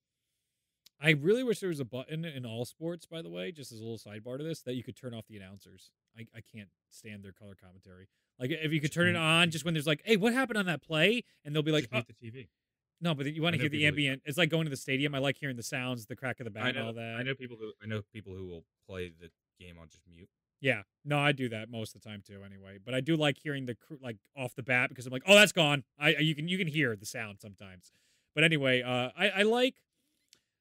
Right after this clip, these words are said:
Speaker 1: I, I only like, uh, Major League Baseball only 'cause college doesn't seem to have the stakes, and there's already little stakes in a hundred sixty-two games. Uh,
Speaker 2: Mm-hmm.
Speaker 1: as well as college baseball, the difference between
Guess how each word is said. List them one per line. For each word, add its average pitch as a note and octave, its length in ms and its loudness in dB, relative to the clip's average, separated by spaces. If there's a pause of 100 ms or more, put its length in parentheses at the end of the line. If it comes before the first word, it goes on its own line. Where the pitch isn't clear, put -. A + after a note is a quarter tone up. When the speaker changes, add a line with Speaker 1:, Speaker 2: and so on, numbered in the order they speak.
(140)
Speaker 1:
I, E3+ 240 4
I F#3+ 40 10
only A3+ 200 4
like, G3 380 2 (280)
uh, C#3+ 540 -2 (1200)
Major D3 340 2
League C#3 140 -8
Baseball C#3+ 500 0
only C#3+ 120 -6
'cause B2 140 -14
college C3 460 -10
doesn't B2+ 200 -8
seem C3 160 -12
to A#2+ 80 -10
have A#2+ 140 -8
the A2 60 -16
stakes, - 580 -10 (100)
and A#2 140 -12
there's B2+ 300 -6 (180)
already C3 440 -2
little B2+ 260 0
stakes B2+ 420 -2
in C3 100 -10
a A#2 40 -10
hundred C3 300 -14
sixty-two B2+ 400 -14
games. B2 520 -8 (380)
Uh, A2+ 300 -4
Speaker 2:
Mm-hmm. A2+ 260 -14
Speaker 1:
as B2 140 -4
well D3 280 0
as C3+ 180 -2
college D3+ 360 -4
baseball, C#3+ 640 -4 (180)
the A#2+ 80 -20
difference D#3+ 260 -6
between D#3+ 560 -10